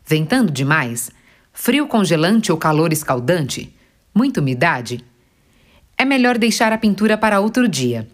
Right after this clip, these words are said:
quando a temperatura estiver entre dez e quarenta graus e umidade relativa inferior a noventa por cento. Além disso, pingos de água e de chuva podem manchar a parede até trinta dias após a aplicação,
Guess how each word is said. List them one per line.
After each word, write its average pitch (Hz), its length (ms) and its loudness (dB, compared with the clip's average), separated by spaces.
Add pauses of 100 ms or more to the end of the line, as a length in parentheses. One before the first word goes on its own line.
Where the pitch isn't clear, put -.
(360)
quando 151 220 0
a 147 60 2
temperatura 214 680 0
estiver 151 460 0
entre 135 240 -4
dez 165 420 0 (260)
e - 60 -4
quarenta 220 480 0
graus 127 480 -2 (320)
e 220 100 4
umidade 233 460 2
relativa 214 560 0
inferior 202 420 2
a 208 80 2
noventa 196 380 0
por 247 160 0
cento. 127 400 -6 (640)
Além 214 240 2
disso, 160 400 -2 (340)
pingos 262 320 2
de 175 140 0
água 147 320 0
e 139 60 -2
de 131 100 -4
chuva 196 400 0 (260)
podem 202 300 0
manchar 214 380 0
a - 80 -2
parede 156 520 0 (240)
até 190 240 0
trinta 269 440 0
dias 185 340 0
após 175 320 0
a 180 60 -2
aplicação, 180 640 -4